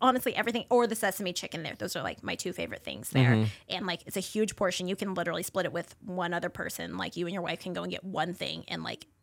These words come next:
Speaker 1: I promise you.
Speaker 2: Yeah.
Speaker 1: And it's, like, twelve bucks.
Speaker 2: Oh, wow.
Speaker 1: Yeah. It's, it's such a, a deal.
Speaker 2: Yeah.
Speaker 1: Um,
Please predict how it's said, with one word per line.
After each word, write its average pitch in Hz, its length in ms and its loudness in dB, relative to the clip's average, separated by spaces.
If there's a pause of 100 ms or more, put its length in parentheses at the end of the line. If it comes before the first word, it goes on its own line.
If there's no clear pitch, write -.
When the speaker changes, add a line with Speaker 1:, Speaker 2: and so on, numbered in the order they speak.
Speaker 1:
I 196 60 -2
promise 165 420 -6
you. 156 140 -4
Speaker 2:
Yeah. 117 260 8
Speaker 1:
And 220 120 0
it's, 220 120 -6
like, - 200 -4
twelve - 500 -6
bucks. - 480 -6
Speaker 2:
Oh, 120 60 8
wow. 95 400 6
Speaker 1:
Yeah. 202 180 2 (100)
It's, - 240 0
it's 254 280 0
such 240 340 2
a, 233 100 2 (240)
a 226 80 2
deal. 165 360 -2 (160)
Speaker 2:
Yeah. 120 320 8
Speaker 1:
Um, 226 240 6